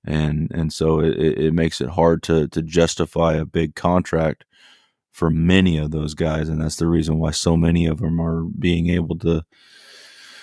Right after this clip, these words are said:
they're, they're letting 'em walk and, and go test free agency and see what they can get out of that second contract. So, um, I hope that, that it, it does find its way back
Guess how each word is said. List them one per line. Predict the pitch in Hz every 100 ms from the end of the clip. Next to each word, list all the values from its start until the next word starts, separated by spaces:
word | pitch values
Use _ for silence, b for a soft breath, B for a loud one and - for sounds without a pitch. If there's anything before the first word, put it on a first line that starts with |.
| B B B _ _ _
they're, | 90 92 90 85
they're | 90
letting | 92 107 104
'em | 92
walk | 92 120 120 - - B B -
and, | 87 82 71
and | 80 82 82 78 - 87
go | 87
test | - 92 87
free | 95 87
agency | 87 87 - 87
and | 82
see | -
what | 85 82
they | 82
can | 76
get | 80 82
out | 80
of | 80
that | 80 -
second | 78 - -
contract. | 80 78 - 69 65
So, | - 78 69 - _ -
um, | 85 82 82 82 80 80 _ _ _ _
I | 107 110
hope | 98 120 120 -
that, | 104 101 -
that | 95 92 85 -
it, | 95 90 71 -
it | 104 98
does | 104 107
find | - 113 110
its | 101
way | 107 107
back | 95 107 113